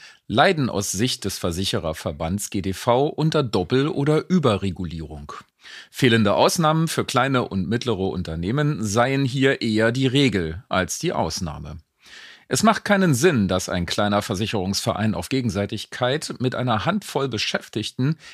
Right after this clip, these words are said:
die gleichen Anforderungen erfüllen muss wie ein dax-Konzern, kritisiert Jureka.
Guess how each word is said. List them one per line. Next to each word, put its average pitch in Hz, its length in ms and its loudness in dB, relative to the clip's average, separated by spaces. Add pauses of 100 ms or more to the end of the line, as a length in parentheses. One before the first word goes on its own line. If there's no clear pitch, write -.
(140)
die 110 160 0
gleichen 113 480 2
Anforderungen 92 840 -2
erfüllen 120 500 0
muss 135 300 0 (240)
wie 110 180 0
ein 139 220 2
dax-Konzern, 78 960 -2 (100)
kritisiert 98 640 -2
Jureka. 123 540 0